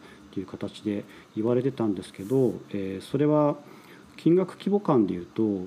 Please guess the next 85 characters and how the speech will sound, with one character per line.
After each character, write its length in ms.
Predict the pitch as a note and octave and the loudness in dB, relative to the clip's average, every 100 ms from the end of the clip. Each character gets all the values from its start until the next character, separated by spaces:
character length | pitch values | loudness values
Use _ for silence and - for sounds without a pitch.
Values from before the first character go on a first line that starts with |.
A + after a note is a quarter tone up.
| - | -8
あ 120 | A2 F#2+ | -4 -4
の、 260 | F#2+ G2+ - | -4 -4 -4
一 220 | C3+ - | -6 -2
時 120 | G#3+ | -2
期 160 | B2+ G#2 | 0 -4
若 140 | - | -4
干 200 | - B2 | 0 0
下 160 | A#2+ A#2+ | 2 0
が 100 | C3+ | 0
っ 60 | C3 - | -2 -4
た 80 | |
ん 100 | F#2 | -4
で 80 | D#2+ | -4
す 100 | - | -10
け 80 | F#2+ | -12
ど、 80 | F#2 | -10
そ 140 | - | -8
の、 220 | G2 F#2+ - - | -6 -8 -10 -2
こ 80 | C3 | 2
の、 240 | C#3 D3 - - | 2 0 -4 -10
え 640 | G2+ F#2 F2 E2 D#2+ D#2+ - - | -6 -6 -8 -12 -14 -16 -18 -20
ー、 100 | - | -12
そ 60 | A2 | -10
う 60 | |
だ 80 | F#2 | -10
な、 80 | - - - | -14 -12 0
七 320 | A#2 E3 A3+ | 4 4 2
月 280 | A3+ A3 A3 | -2 -2 0
ぐ 80 | F#3+ | 2
ら 100 | G2+ | 0
い 40 | |
か 120 | - | -4
ら 80 | F2+ | -6
ま 100 | F#2+ | -6
た 100 | - | -6
さ 140 | - | -2
ら 80 | A#2+ | -2
に 80 | F#2 | -2
盛 240 | F#2+ G2+ | -4 -2
り 60 | A2+ | 0
上 60 | A2+ | 0
が 80 | |
っ 40 | A#2 | -2
て 220 | - E2+ E2+ A2 | -6 -12 -10 -14
い 60 | |
て、 340 | - A2+ G2 - | -2 0 0 -4
金 160 | A#2 | -2
額 140 | A2+ - | -2 -2
的 140 | G#2+ | -2
に 80 | A2 | 0
上 60 | G#2+ | 0
が 80 | |
っ 40 | G#2+ | -2
て 140 | G#2+ | -4
き 60 | - | -6
て 120 | G2+ | -6
い 40 | |
て、 320 | F#2+ D#3 C3+ - - - - | -4 0 0 0 -10 -20 -10
八 220 | B2 - | -6 -2
月 220 | D3 D3 D3 | -2 2 4
二 200 | D#3+ D3+ | 6 6
十 120 | A#2+ | 4
二 120 | C3 | 4
の 80 | A#2+ | 4
週 280 | - E2+ F2 - - C#3+ | -2 -12 -14 -18 -6 2
に 80 | |
は 140 | D#3 D3 | 2 2
取 200 | A#2+ C3 | 2 2
引 200 | - B2+ | 0 -2
金 220 | - B2+ | 2 2
額 220 | G2+ - | 2 -2
が 220 | G#2 G2+ - - - - | -4 -4 -6 -16 -20 -4
な 100 | B2 | 0
ん 80 | B2 | 0
と 100 | F#2 | -2
一 60 | G2 | -6
週 220 | - - | -2 0
間 160 | G2+ | 0
で 60 | F2 | -2
ワ 120 | G#2 | 2
ン 140 | A#2+ C3 | 4 6
ビ 120 | C3+ | 4
リ 80 | |
オ 20 | |
ン 40 | F#2+ | 2